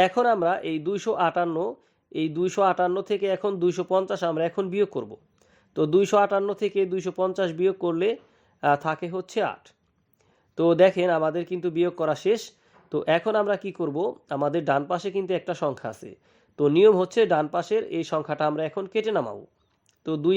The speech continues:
আমরা কেটে নামাই। তো এখন সংখ্যাটা হয়ে গেল, আহ, বিরাশি। তো এই সংখ্যাটাকে আমরা এখন ভাগ করব এই সংখ্যা দিয়ে। তো এখানে যে জিনিসটা আপনাদের অবশ্যই, অবশ্যই মনে রাখতে হবে, তা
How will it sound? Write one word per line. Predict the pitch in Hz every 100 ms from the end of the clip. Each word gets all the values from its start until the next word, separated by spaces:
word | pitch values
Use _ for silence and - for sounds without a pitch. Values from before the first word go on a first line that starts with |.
| 185
আমরা | 156
কেটে | 143 170 180
নামাই। | 147 135 147 - _ _ _ _ _ _ _ _ _ _ _ - - - - -
তো | 151
এখন | 175 180 226
সংখ্যাটা | 214 196 185 190 180
হয়ে | 196
গেল, | 185 190 240
আহ, | 285 _ _ _ - 151
বিরাশি। | 139 160 123 - - _ _ _ _ _
তো | 135 123 131 - _ _ _ _
এই | - 240
সংখ্যাটাকে | 240 226 190 190 190 196
আমরা | 170 170
এখন | 170 165
ভাগ | 135 147
করব | 165 151 208
এই | 202 196
সংখ্যা | 160 127 110
দিয়ে। | - - _ _ _ _
তো | 165
এখানে | 170 185 247 220
যে | 151 196
জিনিসটা | 220 190 170 185
আপনাদের | 165 170 160
অবশ্যই, | 151 143 170 - 196
অবশ্যই | 165 180 - 185
মনে | 156 190
রাখতে | 196 143 -
হবে, | 135 131 147 226 _ _ _
তা | -